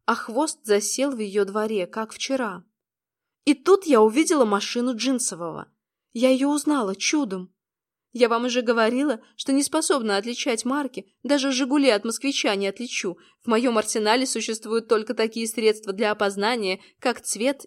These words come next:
и размер. Эта машина была серая, каких тысячи, и я никогда бы её не узнала, но просто сердце ёкнуло.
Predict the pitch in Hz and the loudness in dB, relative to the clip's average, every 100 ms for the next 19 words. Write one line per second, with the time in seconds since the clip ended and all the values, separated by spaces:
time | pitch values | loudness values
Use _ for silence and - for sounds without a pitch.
0 | - 233 214 220 208 175 170 _ _ _ | -6 -2 0 0 -2 -6 -10 _ _ _
1 | _ _ - 311 285 254 247 - 320 294 | _ _ -6 -2 2 4 4 2 2 2
2 | 233 254 262 - 294 269 202 180 - - | 4 2 2 0 0 0 0 -6 -8 -2
3 | 262 262 277 - 277 262 202 - 185 _ | -2 -2 -4 -2 0 -2 -4 -6 -8 _
4 | _ _ 262 285 269 277 285 262 277 220 | _ _ 0 2 4 4 2 4 4 4
5 | 202 190 190 196 214 233 226 185 190 _ | 2 0 -2 -2 -4 -2 -4 -6 -12 _
6 | _ - 262 349 330 320 - 262 208 - | _ -6 -2 0 -2 0 0 0 -2 -6
7 | 196 185 175 170 175 | -6 -6 -6 -12 -14